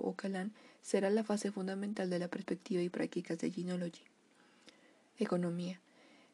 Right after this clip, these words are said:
El área de economía es el campo principal de las masacres sociales. Es a través de la economía que la sociedad es forzada a rendirse.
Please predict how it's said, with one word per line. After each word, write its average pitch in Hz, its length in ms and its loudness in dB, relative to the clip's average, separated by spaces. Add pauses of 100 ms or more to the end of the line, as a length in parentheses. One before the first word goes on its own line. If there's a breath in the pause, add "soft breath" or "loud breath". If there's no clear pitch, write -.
El 226 160 8
área 240 140 10
de 247 100 12
economía 240 540 6
es 208 120 0
el 208 100 4
campo 190 240 0
principal 208 520 0
de 170 80 2
las 170 200 0
masacres 185 600 -2
sociales. 165 680 -2 (420 loud breath)
Es 214 120 2
a 220 60 6
través 214 280 4
de 220 80 6
la 214 100 6
economía 233 520 4
que 196 140 -4
la 185 100 0
sociedad 180 320 0
es 175 140 -2
forzada 196 500 0
a 180 160 -2
rendirse. 180 500 -4